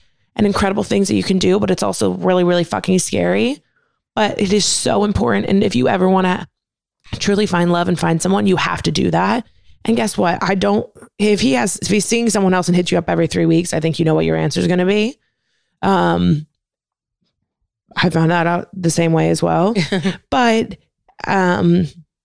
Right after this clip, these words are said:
Speaker 1: I do think it's important to be open and vulnerable, but, uh,
Speaker 2: But no, you deserve so
Speaker 1: you
Speaker 2: much more
Speaker 1: deserve
Speaker 2: than that.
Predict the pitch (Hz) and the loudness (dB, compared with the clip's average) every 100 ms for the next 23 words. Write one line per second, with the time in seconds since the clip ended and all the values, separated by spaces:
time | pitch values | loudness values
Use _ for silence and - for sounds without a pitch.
0 | _ 226 226 254 240 220 190 196 175 165 | _ -2 0 0 0 0 0 0 0 0
1 | 170 165 160 160 - 170 165 156 160 160 | 0 0 0 0 0 0 2 0 0 2
2 | 156 160 151 139 180 170 - 190 - - | 2 0 -2 -2 0 0 0 -2 -2 -4
3 | - - _ _ 226 226 247 285 339 254 | -6 -16 _ _ 0 2 2 2 0 0
4 | 262 214 - 214 208 220 170 156 139 135 | 0 0 0 0 2 0 0 0 0 -2
5 | 131 139 - | 0 -2 -4